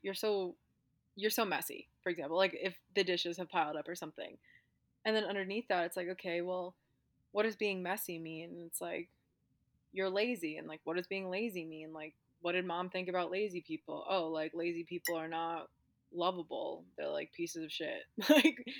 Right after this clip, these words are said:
th-, then it's like, "I'm not worthy." So just kind of, like, on the surface,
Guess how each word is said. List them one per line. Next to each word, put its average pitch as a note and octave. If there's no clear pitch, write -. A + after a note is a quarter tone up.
th-, G3
then G3
it's G3
like, F3+
"I'm F#3
not E3+
worthy." -
So G3+
just F#3
kind G#3+
of, F#3+
like, F3
on A3+
the G#3+
surface, G#3+